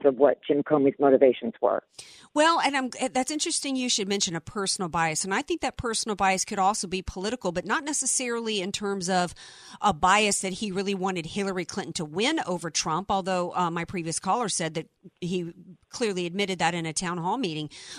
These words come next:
Speaker 2: But I think that he was somebody, as he describes having tears in his eyes, of feeling so overwhelmed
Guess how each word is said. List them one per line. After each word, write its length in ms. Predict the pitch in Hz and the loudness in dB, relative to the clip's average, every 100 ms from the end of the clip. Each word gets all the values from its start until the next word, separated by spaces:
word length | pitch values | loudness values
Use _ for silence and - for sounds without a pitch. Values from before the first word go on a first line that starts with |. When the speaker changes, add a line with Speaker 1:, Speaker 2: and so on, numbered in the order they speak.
| - | 2
Speaker 2:
But 160 | 226 | 6
I 100 | 233 | 6
think 260 | - 294 - | 2 -4 -2
that 160 | 226 | -4
he 180 | - 240 | -2 -4
was 200 | 208 196 | -2 0
somebody, 640 | - 214 208 185 165 147 - - - | 2 0 0 0 0 -4 -8 -16 -2
as 220 | - 190 - | 2 2 2
he 140 | 269 | -6
describes 680 | 254 214 - 202 190 185 - | -4 -2 0 2 4 2 0
having 300 | 185 170 165 | -4 -4 -4
tears 400 | - 214 220 220 | -4 -2 -4 -4
in 120 | 180 | -4
his 220 | 175 160 | -4 -2
eyes, 540 | 170 170 160 156 156 - | 2 4 2 0 -4 -6
of 80 | 185 | -6
feeling 320 | 202 185 175 | -4 -4 -2
so 320 | - 214 220 - | 0 0 0 0
overwhelmed 920 | 208 196 180 175 190 190 180 165 | -2 -2 -2 0 2 2 0 -2